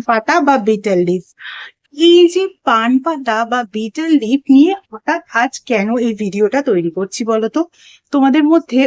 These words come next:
অনেকেই আমাকে বহুদিন ধরে বিভিন্ন সিম্বলিজম নিয়ে বা বিভিন্ন ইউজেবল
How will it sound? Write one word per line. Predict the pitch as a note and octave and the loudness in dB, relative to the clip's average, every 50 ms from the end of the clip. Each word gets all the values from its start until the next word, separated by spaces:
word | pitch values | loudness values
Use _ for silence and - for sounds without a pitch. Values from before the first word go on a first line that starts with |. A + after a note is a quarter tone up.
| - - A3 G#3+ | 0 -2 -2 0
অনেকেই | A3+ C#4 E4+ E4 - C4+ C4+ D4 C#4 - A3 | 2 2 2 2 2 0 0 0 -2 -2 -2
আমাকে | A3+ B3 C4 - D#4+ - - - | -2 -2 0 -2 -4 -4 -2 -2
বহুদিন | A#3 A#3 A#3 E4 E4 E4 E4+ E4+ E4+ E4 | -2 2 4 4 6 6 6 6 4 4
ধরে | D#4 A3+ B3 C#4 C#4 G3+ G3+ | 2 2 2 2 0 0 -2
বিভিন্ন | B3 C4 B3 C#4+ F4 F4 F4 F4 F4+ F#4 F#4 - - - - - _ - - - | -4 -2 0 0 2 2 2 2 0 -2 -4 -8 -14 -20 -20 -20 _ -20 -4 0
সিম্বলিজম | - D#4+ D4+ D4 C#4+ D4+ D#4 D#4+ D#4+ F4 E4+ D4 D4+ E4 F4 E4+ D#4+ C#4+ B3+ | 4 6 6 6 6 6 2 2 0 0 0 0 0 0 2 4 4 4 4
নিয়ে | A#3 A3 A#3 B3 B3+ B3 | 4 2 -2 -2 -2 -2
বা | C4 C4 A#3 C4 | -2 -2 0 -2
বিভিন্ন | C4 B3+ C4 D4 D#4+ D#4+ E4 E4+ F4 F4+ F4+ - - - - - - _ - G#3 G#3+ | -2 0 2 2 4 4 4 4 2 2 -2 -6 -14 -20 -20 -20 -18 _ -10 0 4
ইউজেবল | B3+ C#4+ D4 D#4 C#4+ C#4 E4 E4+ C#4 D#4 E4+ | 4 6 6 4 4 2 2 2 2 4 2